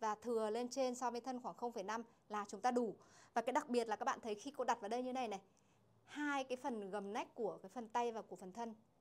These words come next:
rất là tròn giống nhau. Cũng như ở phần thân trước này, khi cô đặt vào đây thì các bạn cố gắng chỉnh để làm sao cho cái khoảng cách của gầm nách của tay với của thân nó cũng phải chừng trùng với nhau trong khoảng cách tròn như thế này.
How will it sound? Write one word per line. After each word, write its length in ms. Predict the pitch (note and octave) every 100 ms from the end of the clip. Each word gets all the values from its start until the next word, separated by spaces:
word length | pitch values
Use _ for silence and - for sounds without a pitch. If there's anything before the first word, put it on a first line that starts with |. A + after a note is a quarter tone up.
| -
rất 140 | D#4+
là 100 | F4+ -
tròn 300 | A#3+ G#3 F#3+
giống 180 | G3 A#3
nhau. 240 | C4 B3 - - _ _
Cũng 220 | B3+ - F4
như 280 | E4+ D4+
ở 220 | - A3 E3+
phần 240 | G#3+ F#3+
thân 180 | B3 B3
trước 240 | D#4+ F#4+
này, 220 | F4 G#3+ - _ - - - - -
khi 160 | - C4+
cô 80 | B3+
đặt 180 | B3 -
vào 100 | G3+
đây 220 | A#3+ B3+ - - _ -
thì 120 | A#3
các 120 | C4
bạn 180 | C4 -
cố 140 | G#3
gắng 300 | G#3 G3+ B3 C4+ -
chỉnh 300 | D4+ G#3+ F3+
để 100 | F3
làm 160 | G3
sao 400 | G3+ C4 A#3+ A#3+ A#3 -
cho 240 | B3 A#3 A3+ - -
cái 100 | G3
khoảng 360 | G3 D4 G3 -
cách 200 | D4+ F4 - _ _ _
của 220 | - G#3 E3+
gầm 240 | G3+ G3
nách 180 | B3 -
của 100 | G3
tay 280 | - A#3 A3+
với 100 | A3+
của 140 | A#3+
thân 240 | A#3 A#3 A3+ - _ G3+
nó 100 | F#3+
cũng 160 | -
phải 120 | C#4 E3+ -
chừng 340 | D4 G#3 G3+ F#3
trùng 220 | B3+ G#3
với 100 | F#3+
nhau 260 | A#3 A#3+ A3+ -
trong 160 | C4+ A#3
khoảng 140 | - E3
cách 160 | C4+
tròn 260 | - A3+ G3
như 100 | G3
thế 80 | A3+
này. 180 | B3